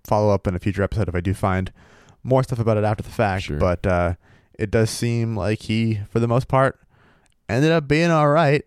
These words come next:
Speaker 1: Uh,
Speaker 2: There we go. <laughs> Thank God. <laughs>
Speaker 1: yeah, another thing I thought of, wh-, when I first read this and saw the image and stuff,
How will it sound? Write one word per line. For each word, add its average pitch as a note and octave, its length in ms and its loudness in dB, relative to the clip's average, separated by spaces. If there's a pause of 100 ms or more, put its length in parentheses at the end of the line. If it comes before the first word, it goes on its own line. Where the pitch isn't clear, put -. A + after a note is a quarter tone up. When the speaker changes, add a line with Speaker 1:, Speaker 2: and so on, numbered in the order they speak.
Speaker 1:
Uh, G2+ 340 4
Speaker 2:
There B2 120 4
we C#3+ 80 2
go. G#2 300 0 (280)
<laughs> A2 300 -2
Thank G2+ 200 -4
God. E2 300 -2 (160)
<laughs> - 120 -20
Speaker 1:
yeah, B2 580 0
another F#3+ 240 0
thing D3+ 220 -2
I C#3 80 0
thought C#3 140 2
of, G#2 100 0
wh-, A#2+ 160 -4
when D3 100 2
I D3 60 2
first F#3+ 420 0
read B2+ 180 2
this A2 140 2
and G#2+ 140 -6
saw A#2+ 260 2
the G#2+ 220 0
image A2 200 0
and G2+ 120 -6
stuff, G#2 240 0